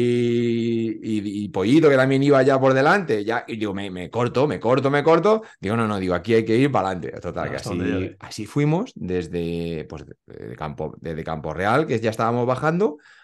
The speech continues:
Speaker 1: hasta San Martín. O sea, que ya en Arganda pegó un, un relevo fuerte, que fue un palo, pero bueno, él dice que fue un relevo, eh, sierra.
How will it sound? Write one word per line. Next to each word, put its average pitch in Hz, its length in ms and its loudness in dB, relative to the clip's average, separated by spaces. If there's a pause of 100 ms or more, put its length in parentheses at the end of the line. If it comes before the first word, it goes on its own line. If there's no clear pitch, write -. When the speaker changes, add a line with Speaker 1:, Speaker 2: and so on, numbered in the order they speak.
(160)
Speaker 1:
hasta - 240 -10
San 95 160 -6
Martín. 117 520 0
O - 40 -20
sea, 85 160 -6
que 82 140 -6
ya 87 300 -4 (280)
en 92 120 -4
Arganda 90 680 0
pegó 87 320 -2
un, 107 420 0
un 113 160 0
relevo 110 440 2
fuerte, 127 320 0
que 73 60 -8
fue 90 100 -6
un 95 120 -4
palo, 135 340 2
pero 87 140 -4
bueno, 101 200 0
él 87 120 -2
dice 92 200 -4
que 90 80 0
fue 98 100 -4
un 95 80 -4
relevo, 101 440 0
eh, 82 300 -4
sierra. 147 460 0